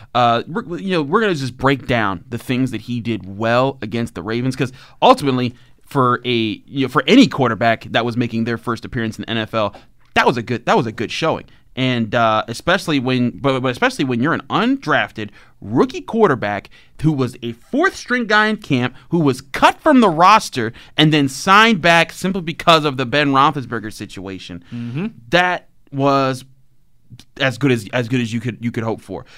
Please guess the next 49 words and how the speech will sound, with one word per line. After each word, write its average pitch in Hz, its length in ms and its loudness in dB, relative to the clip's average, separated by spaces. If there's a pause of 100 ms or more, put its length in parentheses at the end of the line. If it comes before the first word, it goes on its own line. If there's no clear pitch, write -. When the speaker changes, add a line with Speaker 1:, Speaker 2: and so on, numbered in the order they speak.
(120)
Speaker 1:
Seven 214 360 0
of 208 120 0
nine 123 520 0 (140)
on 117 140 -2
sixty - 480 -10
for, 131 260 -6
seven, 180 320 -4
seven 190 240 -2
of 196 80 -2
nine 131 320 0
on, 120 120 -2
for - 200 -10
sixty-eight 170 540 -4
yards, 120 320 2 (320)
a 123 80 -4
passer 175 480 -4
rating 135 240 -2
of 107 100 -8
ninety-eight 180 500 -2
point 151 220 -4
one, 143 380 0
and 240 240 2
he 180 80 4
had 147 120 -2
two 220 160 -4
rushes 170 360 0
for - 100 -14
twenty 160 240 -2
yards. 143 320 2 (220)
Really, 147 220 4
it - 20 0
was 120 120 -2
just 123 140 -4
he 135 60 -2
had 104 180 -4
one 127 160 0
rush 117 180 -2
for - 100 -14
twenty-one 117 500 -6 (160)
yards 98 240 -4
on 110 100 -4
a 98 60 -4
huge 165 400 -8
second 120 240 -6
down 123 140 -2 (180)
that 127 120 -4
set - 340 -2
them 131 140 2
up - 180 2